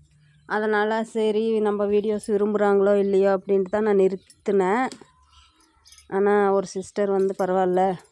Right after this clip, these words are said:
பூ பறிக்கிற வீடியோவை போடுங்க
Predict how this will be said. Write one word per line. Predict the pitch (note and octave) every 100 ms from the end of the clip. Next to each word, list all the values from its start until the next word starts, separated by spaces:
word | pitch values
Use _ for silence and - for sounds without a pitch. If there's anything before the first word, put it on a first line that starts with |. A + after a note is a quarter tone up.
| _ - - _ _ _ _ _ _ _ _ -
பூ | A3 G#3+
பறிக்கிற | G#3 G3 G3+
வீடியோவை | G3 F#3+ G3 G#3
போடுங்க | G3+ G3+ G3+ G3